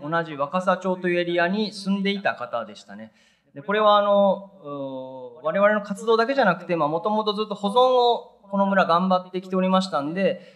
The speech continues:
えー、残りはこう、なんかきっかけが必要だったんですね。外から入ってくるために。なんとなくこう、外から入ってきたら商売しづらいんじゃないかとか、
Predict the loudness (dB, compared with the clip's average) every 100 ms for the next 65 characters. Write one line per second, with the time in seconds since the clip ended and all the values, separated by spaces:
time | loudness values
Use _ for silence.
0 | _ _ -8 -4 -4 -2 0 2 2 -2
1 | -2 -6 0 2 2 2 0 2 0 0
2 | -8 -8 -12 -12 -12 -10 -4 -4 -4 -8
3 | -10 -14 -16 -14 -14 -14 -14 -8 -2 -2
4 | -2 -4 -4 -2 0 2 0 -2 -6 -10
5 | -10 -10 -8 -6 -2 -2 -2 -4 -8 -4
6 | 0 0 -2 -10 -12 -18 -18 -20